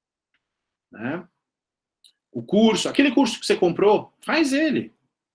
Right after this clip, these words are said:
Aquele curso que você já comprou, né? Faz ele, faz ele, senão você, você vai, ah, ah, é caro ou é barato? Você fala, "Ah, mentoria é caro." Não é. Caro é uma coisa que você não usa. Caro é uma coisa que você compra e aí não usa. Isso é caro, isso é caríssimo.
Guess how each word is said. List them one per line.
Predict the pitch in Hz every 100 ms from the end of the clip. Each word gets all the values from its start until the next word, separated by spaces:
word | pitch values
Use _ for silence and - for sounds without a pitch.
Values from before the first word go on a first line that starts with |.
| _
Aquele | - 233 226
curso | 226 -
que | -
você | 185
já | 190
comprou, | 175 160 180 196 175 127 -
né? | 135 175 190
Faz | 165 190 220 170
ele, | 208 226 143
faz | 180 233 214
ele, | 226 180
senão | 202 208
você, | 202
você | 180 202
vai, | 196 190 190 185 _ _ -
ah, | 165 156 151
ah, | - _ -
é | 160
caro | - 262 247
ou |
é | 220
barato? | 190 190
Você | 196
fala, | 208 262 262
"Ah, |
mentoria | 233 240 226 233 233
é |
caro." | 190 - _ _ _ _
Não | 254 202
é. | 208 123 _ _ _ _
Caro | 202 254 269
é | 196
uma | 180
coisa | 185 220
que | 233
você | 233 262
não |
usa. | 285 165 117 110 - _ _ _ _ _ _ - - -
Caro | 190 226
é |
uma | 214
coisa | 202 -
que |
você | 165 160
compra | 139 185 226 233 160 110 - _ _ _ _ _ _ - _ -
e | 151
aí | 165
não | 202 185 180
usa. | 147 135
Isso | 170 -
é |
caro, | 311 190 120 170
isso | 175
é |
caríssimo. | - 202 170 165 - -